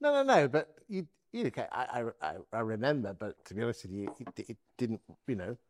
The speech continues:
But then we started talking on WhatsApp, and I saw, I saw you going up through the ranks. I thought, "This is an interesting guy." And then I started seeing your podcast.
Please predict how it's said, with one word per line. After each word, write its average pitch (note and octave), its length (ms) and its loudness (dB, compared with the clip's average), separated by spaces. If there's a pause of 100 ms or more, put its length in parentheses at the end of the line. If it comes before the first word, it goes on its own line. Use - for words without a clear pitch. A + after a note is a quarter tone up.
(580)
But C3 120 2
then C#3 340 8 (380)
we C#3+ 140 -2
started B2+ 400 2
talking A2+ 320 2
on G#2+ 140 0
WhatsApp, A2+ 560 0 (100)
and F#2 440 -6 (180)
I A2 140 -2
saw, A#2 240 0 (120)
I A2+ 160 0
saw A#2+ 200 -2
you A2 120 2
going A2 200 2
up - 140 -6
through A2 140 -2
the G#2 100 -2
ranks. G#2+ 380 -2
I F#2+ 60 -8
thought, B2+ 160 -6
"This - 120 -14
is C4+ 80 -4
an A2 80 -4
interesting F2 480 -10
guy." D2+ 220 -8
And A2 100 -2
then B2 80 2
I C3 80 4
started A#2+ 380 -2
seeing G2+ 240 -4
your G2 80 -2
podcast. - 540 -6